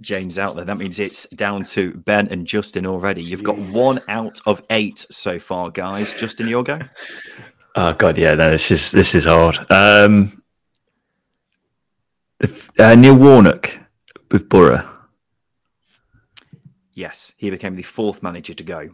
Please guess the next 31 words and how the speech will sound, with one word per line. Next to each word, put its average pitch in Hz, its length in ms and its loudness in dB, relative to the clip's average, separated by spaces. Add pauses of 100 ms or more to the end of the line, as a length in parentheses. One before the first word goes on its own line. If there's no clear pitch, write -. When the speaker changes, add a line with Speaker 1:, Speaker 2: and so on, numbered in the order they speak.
(140)
Speaker 1:
when 90 200 -14
Borough 95 320 -8
were 82 140 -14
fourteenth - 960 -10
in 90 180 -12
the 87 80 -18
table. 92 600 -12
Speaker 3:
Okay. - 360 -6 (160)
Speaker 1:
Um, 120 380 0 (260)
Ben, 131 320 -4
your 127 220 -6
go? 160 140 -12 (2250)
Speaker 2:
Oh, - 300 -10
this 127 160 -6
is 110 160 -8
really 113 240 -4 (160)
tough. - 480 -12 (140)
Um, 120 720 0 (400)
I, 160 100 -8 (100)
I'm 156 120 -2
trying 202 160 -8
to - 20 -8
think 165 140 -12
of 139 120 -12
championship 127 600 -10
clubs, - 440 -10 (260)
let 120 280 -12
alone 123 320 -6
championship 113 440 -12
clubs 113 180 -10
that 117 100 0